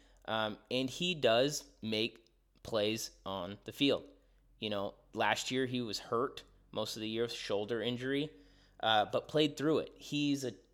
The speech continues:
tough S O B, and, well, <sighs> frankly, I think he is going to be a star in this league. I really do. Um, that's not just being, you know, the fan in me and being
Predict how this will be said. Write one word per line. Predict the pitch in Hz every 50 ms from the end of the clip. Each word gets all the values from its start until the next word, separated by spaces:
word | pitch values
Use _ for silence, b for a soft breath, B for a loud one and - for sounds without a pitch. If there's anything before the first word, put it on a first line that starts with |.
| _ _ _ _
tough | - - - 165 156 - -
S | 147 135 135 - -
O | 135 127 123
B, | 120 139 143 139 87 90
and, | 104 101 101 - b b b b b b b b b b b b b b b -
well, | - 117 131 135 - - - - - -
<sighs> | - -
frankly, | - - 120 143 156 156 151 151 135 - - - - _ _ _ _ _ _ _ _ _ _ _ _ - _ -
I | 113 131 143
think | 139 - 160 135 120
he | - - 135 139
is | 135 120 117
going | 120 117 113 113 104
to | - -
be | 104 110 117 117 110 -
a | 101 117 120
star | 120 - - - - 98 101 101 104 104
in | 101 98
this | 95 95 - -
league. | 101 98 95 95 85 - - -
I | - 113
really | 110 104 104 104 104 98 98 95
do. | 85 98 101 101 98 92 - b b b b b b b b b b
Um, | - 101 104 101 98 92 87 85 - _ _ _ _ _ _ _ _ _ _ _ _ -
that's | 110 123 117 107 - - - - _ -
not | 117 113 107 92 71
just | 104 107 101 - -
being, | - 104 101 98 98 101 104 117 -
you | - 98
know, | 87 90 90
the | 95 98
fan | - - 107 101 104 101 98
in | 95 92 92
me | 95 90 92 95 90
and | 85 87 92 90 - _ _ - _ -
being | - 95 95 92 90